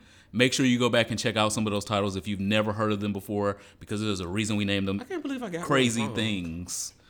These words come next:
Speaker 1: So go back and check out some of those titles if you have not listened to those episodes. A hundred episodes in, maybe a hundred more to go.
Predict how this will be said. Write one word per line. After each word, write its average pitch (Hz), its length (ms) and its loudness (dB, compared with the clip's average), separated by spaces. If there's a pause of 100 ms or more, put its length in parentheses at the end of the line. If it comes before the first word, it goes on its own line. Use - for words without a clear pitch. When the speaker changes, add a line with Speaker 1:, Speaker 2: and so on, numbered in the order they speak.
(280)
Speaker 1:
So 101 280 2
go 104 140 4
back 143 240 6
and 135 80 2
check 131 240 2
out 110 120 2
some 117 140 0
of 110 60 2
those 107 140 0
titles 101 260 0
if 92 100 -6
you 104 80 -4
have 90 120 -6
not 104 420 2 (560)
listened 110 360 -2
to 104 60 -6
those 98 220 0
episodes. 90 640 -6
A 104 80 0
hundred 220 600 4
episodes 160 540 4
in, 123 460 2 (760)
maybe 80 220 -10
a 90 60 -8
hundred 107 240 -8
more 123 140 -6
to 143 60 -10
go. 254 200 -12